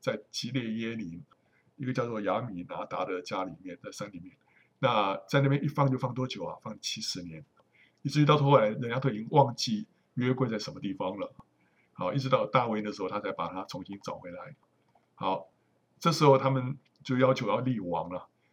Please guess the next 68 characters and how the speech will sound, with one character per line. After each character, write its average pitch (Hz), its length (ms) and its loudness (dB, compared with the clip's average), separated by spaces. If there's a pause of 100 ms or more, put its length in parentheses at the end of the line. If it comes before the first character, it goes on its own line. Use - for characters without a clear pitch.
(140)
跟 123 140 -2
撒 135 200 4
母 123 120 0
耳 107 160 -2
啊 - 180 -10 (100)
说 123 220 0
啊， 110 280 0 (440)
请 131 160 0
你 120 100 0 (140)
帮 131 100 8
我 123 60 4
们 107 180 -4
立 131 120 2
一 113 80 -2
个 110 120 -4
王 90 380 -2
哈， 107 180 -4
我 95 140 -2
们 120 100 -2
要 131 80 4
跟 127 200 -2
别 104 200 -6
的 113 60 -12 (180)
国 104 140 -8
家 117 220 -2
一 104 80 -12
样， 113 200 -4
我 95 80 -8
们 123 140 -6
这 139 100 2
样 120 100 2
子 90 200 -10
啊， 95 160 -6 (400)
没 143 120 6
有 131 100 6
王 95 200 0
啊， 95 220 0
很 - 100 -10
没 120 80 -4
有 123 80 0
安 110 140 -2
全 - 220 -10
感。 90 180 -6 (600)
那 123 80 -2
为 143 100 6
什 135 60 2
么 123 80 0
没 127 80 0
有 104 60 0
安 120 120 -2
全 95 220 -10
感 98 200 -6
呢？ 95 80 -6
我 95 60 -2
们 117 160 -8
比 107 100 -6
较 131 160 6
一 127 40 4
下 120 100 0
士 135 220 0
师 135 140 0
制 131 200 0
度 117 140 -4
跟 120 160 -4
君 123 160 -6
王 113 200 -2
制 117 200 -6
度。 113 200 -6